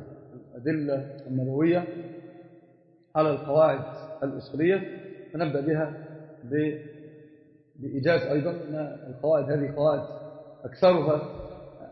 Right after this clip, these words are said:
مبدأها العق-، العقدي وليس، آه، الأصولي. عامة،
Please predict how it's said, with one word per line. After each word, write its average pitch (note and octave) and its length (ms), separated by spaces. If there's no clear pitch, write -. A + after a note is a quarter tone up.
مبدأها C#3 520
العق-، C#3 460
العقدي C#3 500
وليس، D3 340
آه، - 1000
الأصولي. B2+ 500
عامة، E3 420